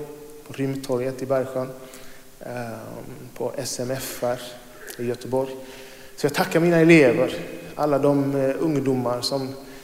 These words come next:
som alltid är så fulla av mod och öppenhet och drömmar och livskraft och sitt sätt att vara och generositet, eh,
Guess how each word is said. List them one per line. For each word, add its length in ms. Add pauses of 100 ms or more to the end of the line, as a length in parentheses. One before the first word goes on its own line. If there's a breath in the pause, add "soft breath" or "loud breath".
(960 loud breath)
som 160
alltid 320
är 40
så 120
fulla 340
av 340 (560 loud breath)
mod 640
och 180
öppenhet 800
och 60
drömmar 480
och 120
livskraft 800
och 60
sitt 200
sätt 420
att 140
vara 540
och 100
generositet, 1000 (640 loud breath)
eh, 340